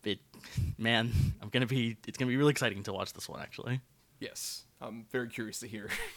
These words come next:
Speaker 2: <laughs> your reaction on that. Uh, then on the twenty-fourth of October, our M for Masterpiece pick, which is the, uh, two thousand eight original Let the Right One In, which is the one you have seen previously.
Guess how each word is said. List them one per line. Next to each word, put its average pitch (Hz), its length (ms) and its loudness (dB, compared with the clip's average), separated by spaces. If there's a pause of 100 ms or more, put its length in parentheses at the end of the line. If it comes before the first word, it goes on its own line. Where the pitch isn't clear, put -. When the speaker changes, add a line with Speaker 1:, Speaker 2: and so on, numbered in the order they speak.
(120)
Speaker 2:
<laughs> - 400 -20
your 117 140 -8
reaction - 380 -10
on 98 80 -14
that. 92 200 -8 (120)
Uh, 123 260 6 (320)
then 143 200 8
on 143 220 8
the 131 60 2
twenty-fourth 156 520 4
of 139 80 0
October, 123 580 4 (260)
our 123 200 12
M 190 220 8
for 214 120 8
Masterpiece 170 600 6
pick, 113 380 0
which 120 200 2
is 117 200 2
the, 120 260 4
uh, 113 180 6
two - 140 0
thousand 147 300 8
eight 143 100 4
original 123 720 4 (140)
Let 135 160 10
the 127 60 6
Right 123 160 6
One 123 160 6
In, 123 140 8
which 139 160 6
is 151 100 2
the 151 80 8
one 165 200 8
you 135 80 2
have 120 220 0
seen 98 320 -8
previously. - 560 -14